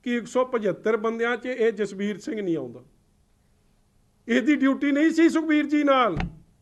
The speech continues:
ਇਹਦੀ ਡਿਊਟੀ ਆ ਹਰਸਿਮਰਤ ਕੌਰ ਬਾਦਲ ਨਾਲ।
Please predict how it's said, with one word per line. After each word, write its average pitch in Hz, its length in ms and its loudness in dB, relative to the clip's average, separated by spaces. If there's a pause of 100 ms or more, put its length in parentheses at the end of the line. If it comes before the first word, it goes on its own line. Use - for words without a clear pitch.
(760)
ਇਹਦੀ 277 340 2
ਡਿਊਟੀ 247 540 -2
ਆ 294 240 4
ਹਰਸਿਮਰਤ 269 760 2
ਕੌਰ 262 340 2
ਬਾਦਲ 208 540 2
ਨਾਲ। 240 400 2